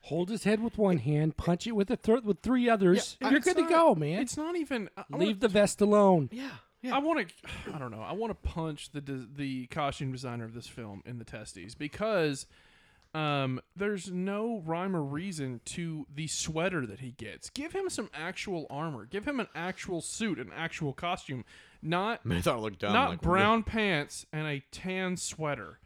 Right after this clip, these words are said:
Speaker 2: Yeah.
Speaker 3: Like, that looks like
Speaker 2: Of
Speaker 3: something
Speaker 2: armor?
Speaker 3: that, that was hanging in my grandma's closet. R I P Granny.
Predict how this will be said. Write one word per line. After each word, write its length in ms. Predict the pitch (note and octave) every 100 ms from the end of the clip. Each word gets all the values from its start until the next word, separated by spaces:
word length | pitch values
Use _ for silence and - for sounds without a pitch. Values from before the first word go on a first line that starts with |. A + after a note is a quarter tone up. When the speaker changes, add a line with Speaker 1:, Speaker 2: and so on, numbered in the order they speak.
| -
Speaker 2:
Yeah. 180 | G#2
Speaker 3:
Like, 160 | F#3 F3+
that 200 | G#3 -
looks 260 | G3+ C#4+ -
like 120 | G3+ D#3
Speaker 2:
Of 40 |
Speaker 3:
something 280 | G3 F#3+ -
Speaker 2:
armor? 200 | C3 D3+ - _ -
Speaker 3:
that, 120 | F3+ F3+
that 140 | F3
was 100 | E3
hanging 320 | D3 G3+ G#3
in 80 | F#3
my 100 | D3
grandma's 520 | C3 D3+ E3 D3 B2
closet. 440 | - C#3+ C3 B2 A2+
R 160 | C#3 C#3+
I 60 |
P 160 | C3+ C#3+
Granny. 400 | C3+ A#2+ A#2+ B2